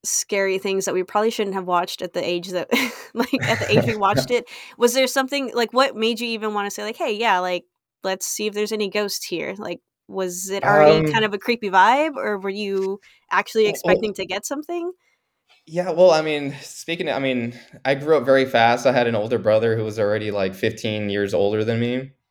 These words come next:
Speaker 2: So I was watching all the latest movies at this age, you know, all the scary stuff. You know,
Speaker 1: Yeah.
Speaker 2: I think I saw Exorcist when I was, like, in second, third grade or something like that,
Speaker 1: Right. <laughs>
Speaker 2: so. <laughs> So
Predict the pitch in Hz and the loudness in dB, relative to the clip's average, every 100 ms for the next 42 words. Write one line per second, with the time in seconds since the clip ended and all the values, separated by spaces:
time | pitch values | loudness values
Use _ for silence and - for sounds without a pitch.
0 | _ _ _ _ - 107 107 117 117 110 | _ _ _ _ 0 4 6 6 4 6
1 | 107 101 107 101 107 107 95 101 98 95 | 4 4 2 6 6 4 2 2 2 -4
2 | 107 101 92 90 90 90 85 92 80 92 | -2 -2 0 -2 0 -2 -2 -6 -2 -4
3 | 87 95 107 101 98 107 104 101 95 90 | -4 -6 -8 -4 0 0 0 -2 -2 -2
4 | 92 - 98 98 - _ _ 98 98 147 | -2 -6 -6 -6 -10 _ _ -6 -4 0
5 | 98 98 104 101 101 101 95 98 95 92 | -2 0 0 2 2 0 -2 -6 -10 -10
6 | 92 87 87 87 87 - 87 90 110 _ | -8 -6 -6 -4 -6 -6 -14 -14 -20 _
7 | - - 95 95 90 - 90 87 90 85 | -10 -2 0 0 -6 -2 -2 0 -2 -2
8 | - 87 90 - 214 226 - - - 247 | -10 -10 -10 -6 -4 -4 -4 -8 -8 -8
9 | - - - 185 175 220 226 208 - - | -8 -14 -6 -4 -2 2 2 2 -6 -18
10 | - _ - - 135 123 110 104 107 | -20 _ -8 4 4 4 2 -4 -10